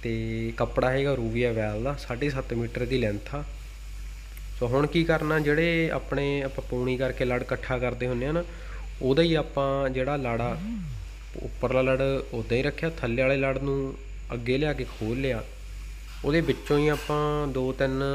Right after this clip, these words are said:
ਜਿਹੜੇ ਵਲ ਬਣਾ ਲਏ ਉਹਦੇ, ਉਹਨੂੰ ਇਕੱਠਾ ਕਰਕੇ ਫਿਰ ਉਹਦੇ ਵਿੱਚੋਂ ਵੀ ਅਗਰ ਤੁਸੀਂ ਜ਼ਿਆਦਾ ਵਲ ਬਣਾਉਣੇ ਆ, ਉਹਦੇ ਵਿੱਚੋਂ ਲੜ ਕੱਢ ਲਓ ਇੱਕ ਦੋ, ਹੈ ਨਾ, ਉਹਨਾਂ ਨੂੰ ਖਿੱਚ ਕੇ ਅੱਗੇ ਲਾ ਲਓ, ਤੇ ਜਿਹੜਾ ਉੱਪਰਲਾ ਲੜ ਆ ਫਿਰ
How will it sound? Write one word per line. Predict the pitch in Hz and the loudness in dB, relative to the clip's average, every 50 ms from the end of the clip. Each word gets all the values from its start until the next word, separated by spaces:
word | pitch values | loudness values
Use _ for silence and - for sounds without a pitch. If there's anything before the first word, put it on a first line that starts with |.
| 139 139 139 139 135 135 - - - - 127 | 0 0 0 -2 -2 -2 -4 -6 -8 -8 -4
ਜਿਹੜੇ | 127 131 139 151 | 0 2 2 2
ਵਲ | 139 127 120 117 123 | 2 2 2 2 2
ਬਣਾ | 117 117 110 110 104 104 | 2 0 0 0 0 -2
ਲਏ | 101 104 | -2 0
ਉਹਦੇ, | 110 113 117 123 123 - | 0 0 0 -2 -4 -4
ਉਹਨੂੰ | - 127 135 135 | -6 -4 -4 -2
ਇਕੱਠਾ | - 120 113 - 117 113 | -2 -4 -4 -4 -4 -2
ਕਰਕੇ | 110 110 113 113 - - 165 160 - - - - - - - - - - - - - - - - - - - - - | -2 -2 -2 -4 -4 -4 -4 -6 -6 -10 -12 -12 -12 -10 -10 -10 -10 -10 -10 -10 -12 -12 -12 -12 -10 -10 -10 -4 0
ਫਿਰ | 131 131 139 | 0 2 2
ਉਹਦੇ | 143 147 151 | 4 2 2
ਵਿੱਚੋਂ | 131 131 120 - - 139 131 131 | 2 2 -2 0 0 2 2 2
ਵੀ | 127 127 131 131 127 - 127 | 2 2 2 0 0 -2 -2
ਅਗਰ | 120 123 131 127 | 0 0 0 0
ਤੁਸੀਂ | 127 123 127 123 | 0 -2 -4 0
ਜ਼ਿਆਦਾ | 120 120 113 113 117 117 | 2 2 4 4 4 2
ਵਲ | 117 120 120 120 | 2 2 2 2
ਬਣਾਉਣੇ | 117 120 117 120 120 120 120 120 123 | 2 0 0 0 2 0 0 0 0
ਆ, | 123 | 0
ਉਹਦੇ | 127 131 135 | 0 -2 -2
ਵਿੱਚੋਂ | 120 120 113 - - 120 120 | -2 -2 -6 -2 -2 -2 0
ਲੜ | 117 113 113 117 | 2 2 0 0
ਕੱਢ | 113 117 113 117 | 0 -2 -2 -2
ਲਓ | 131 135 135 127 | 0 0 0 0
ਇੱਕ | 123 - - 127 | -2 -2 -4 -4
ਦੋ, | 113 117 117 127 | -2 -2 -2 0
ਹੈ | |
ਨਾ, | 139 160 160 - - - - - - - - - - - | 0 -2 -2 -4 -8 -10 -10 -12 -12 -12 -12 -12 -6 -2
ਉਹਨਾਂ | 123 127 151 156 | 2 4 4 4
ਨੂੰ | 151 151 143 | 4 2 0
ਖਿੱਚ | - 131 127 - - | 0 -2 -4 -4 -4
ਕੇ | - - 139 135 135 131 - 127 | -4 -2 0 2 2 0 0 -2
ਅੱਗੇ | 120 117 113 120 120 120 120 120 117 - - - - - - - - - - - - - - - - - - - - - - 120 | -4 -4 -2 0 0 0 0 0 -2 -6 -8 -10 -10 -10 -10 -10 -12 -12 -14 -14 -12 -12 -10 -10 -10 -10 -10 -12 -12 -8 -4 0
ਲਾ | 113 117 117 | 0 2 2
ਲਓ, | 120 139 143 143 | 2 2 0 0
ਤੇ | 139 143 139 135 131 131 127 | 2 2 4 4 4 2 2
ਜਿਹੜਾ | 120 127 131 135 | 0 0 0 0
ਉੱਪਰਲਾ | 151 - 131 - - - 127 127 131 | 0 -2 -4 -6 -4 -4 0 2 2
ਲੜ | 127 127 123 123 | 2 2 2 0
ਆ | 120 | 0
ਫਿਰ | 113 113 123 - | 0 -2 -2 -4